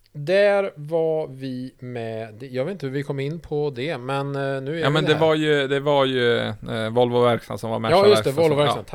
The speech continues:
Speaker 1: Tagge, ja.
Speaker 2: Ja.
Speaker 1: Ja, och som var
Speaker 2: Så
Speaker 1: Merca Verkstad. Men i alla fall. Ehm, ja, de ska bygga bil. Vad har vi gjort i sommar? Du var här. Vad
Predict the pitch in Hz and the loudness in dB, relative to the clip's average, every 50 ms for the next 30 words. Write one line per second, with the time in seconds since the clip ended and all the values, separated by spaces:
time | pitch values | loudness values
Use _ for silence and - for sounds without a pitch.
0 | 135 - 107 117 123 117 95 90 - - - - - - - - - 156 165 185 | -6 -6 -4 -4 -4 -4 -4 -6 -10 -12 -14 -18 -18 -18 -12 -4 2 4 4 4
1 | 190 - - - - - - 143 165 156 151 143 139 139 127 - - 107 107 101 | 4 2 -4 -16 -16 -12 -8 -4 -4 -2 -2 -2 -2 -4 -4 -4 -6 -8 -8 -8
2 | - - - - - 143 180 196 190 190 185 - 151 160 175 175 170 160 165 160 | -10 -14 -16 -10 -4 0 0 0 0 0 -4 -6 -8 -6 -4 -2 -2 0 -2 -2
3 | 160 - 165 156 147 156 170 - _ _ _ - - - - - - _ _ _ | -2 -2 -2 -2 -2 -4 -6 -10 _ _ _ -20 -20 -20 -20 -20 -20 _ _ _
4 | - 143 147 147 151 151 151 151 151 151 156 156 151 151 151 156 151 - _ _ | -6 -4 -2 0 0 0 0 0 0 0 0 0 -2 -2 -4 -6 -10 -12 _ _
5 | _ _ _ _ _ _ _ _ _ _ _ _ _ _ _ _ _ _ - 151 | _ _ _ _ _ _ _ _ _ _ _ _ _ _ _ _ _ _ -12 -6
6 | 156 175 190 208 226 247 - _ - 151 180 190 202 202 190 - 190 185 185 190 | -2 2 2 2 2 0 -2 _ -4 -2 -2 0 -2 -2 -4 -6 -6 -6 -4 -6
7 | 180 143 - - 139 135 139 143 151 160 156 156 160 156 - 127 139 165 170 165 | -6 -8 -8 -10 -10 -8 -8 -6 -6 -6 -4 -6 -8 -10 -10 -6 -2 2 2 2
8 | 160 - 170 151 151 151 143 147 147 143 - - - - 185 156 113 98 98 107 | 2 0 -4 -6 -6 -8 -8 -10 -12 -14 -14 -12 -8 -6 -6 -6 -6 -8 -10 -8
9 | 120 113 110 127 139 131 147 139 - - 123 113 127 127 | -8 -8 -8 -10 -10 -8 -8 -8 -8 -6 -8 -8 -8 -6